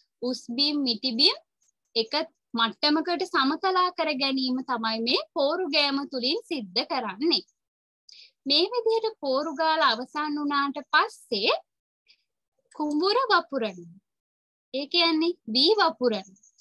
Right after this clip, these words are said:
මේ වී වැපිරීම මේ වෙනකොට නම් වී ඉහි-, ඉහිනකට අමතරව ගොයම් පැල සිටුවීමත් සිද්ධ කරනවා. ඒතකොට වී වැපිරීම ආකාර දෙකකින් සිද්ධ වෙනවා. වී ඉහළ වී වපුරනවා.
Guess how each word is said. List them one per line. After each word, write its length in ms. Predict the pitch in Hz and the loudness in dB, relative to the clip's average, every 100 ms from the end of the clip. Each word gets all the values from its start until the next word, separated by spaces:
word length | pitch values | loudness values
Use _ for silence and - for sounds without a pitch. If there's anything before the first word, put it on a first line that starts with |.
| - _ _ - | -20 _ _ -6
මේ 80 | 226 | -2
වී 160 | 233 | 0
වැපිරීම 540 | 277 285 294 285 285 294 294 - _ _ _ - | 0 -2 -4 -2 0 0 -2 -6 _ _ _ -2
මේ 180 | 220 269 | 0 0
වෙනකොට 420 | 285 294 - - | 0 -2 -2 -2
නම් 220 | 285 294 | 0 0
වී 220 | 247 254 247 226 | 0 -2 -2 -4
ඉහි-, 260 | - 220 _ _ _ 220 | -6 -12 _ _ _ -8
ඉහිනකට 560 | 220 285 302 302 294 | -2 0 0 0 0
අමතරව 600 | 277 208 214 220 262 269 453 740 _ | 0 0 -2 -2 -2 2 2 2 _
ගොයම් 380 | 214 240 247 302 | 0 2 4 2
පැල 220 | 359 254 262 | 0 0 -2
සිටුවීමත් 800 | - 269 277 277 294 277 311 640 - _ _ _ _ | -4 -8 -6 -2 0 2 2 2 -2 _ _ _ _
සිද්ධ 320 | 294 254 185 262 | -6 -4 -2 -4
කරනවා. 280 | 330 254 | -2 -4
ඒතකොට 300 | 196 202 226 | -6 -6 -6
වී 180 | 220 226 | -6 -6
වැපිරීම 520 | 240 214 - 226 254 277 | -4 -4 -4 -2 0 2
ආකාර 460 | 240 240 240 233 233 | 0 0 -2 -2 -2
දෙකකින් 500 | 190 180 208 247 262 | -6 -8 -8 -6 -6
සිද්ධ 300 | 262 214 240 | -6 -2 0
වෙනවා. 460 | 269 269 220 214 - _ _ _ _ _ _ _ _ | 2 0 0 0 0 _ _ _ _ _ _ _ _
වී 240 | 208 247 240 | -2 2 2
ඉහළ 340 | 226 247 247 294 277 - _ | 0 0 2 4 2 -2 _
වී 220 | - 269 277 | 0 2 2
වපුරනවා. 680 | 277 285 294 294 311 571 | 0 -2 -6 -2 2 2